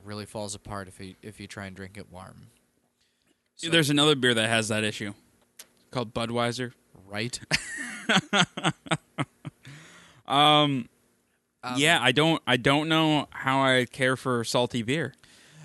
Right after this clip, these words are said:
Speaker 1: The, the other problem is, is, uh, we put the salt at fifteen minutes in the boil, and so it cu-, came out as really, really briny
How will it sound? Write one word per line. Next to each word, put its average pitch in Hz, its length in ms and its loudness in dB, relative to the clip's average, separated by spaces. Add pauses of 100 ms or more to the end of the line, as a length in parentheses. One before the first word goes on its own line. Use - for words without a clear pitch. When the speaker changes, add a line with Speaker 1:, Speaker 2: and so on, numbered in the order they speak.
(220)
Speaker 1:
The, 156 440 -6
the 156 120 -6
other 180 160 -6
problem 160 400 -8
is, 110 160 -6
is, 107 240 -8 (600)
uh, 123 60 -4
we 135 160 -6
put 202 200 -6
the 190 100 -10
salt 143 440 -4
at 113 280 -8
fifteen 156 480 -10
minutes 139 340 -10
in 120 120 -14
the 107 100 -14
boil, 98 560 -8 (960)
and 127 120 -10
so 135 180 -2
it 123 80 -10
cu-, 143 120 -6 (140)
came 139 240 -4
out 135 160 -2
as 110 160 -6
really, 120 260 -8
really 120 240 -6
briny 101 600 -10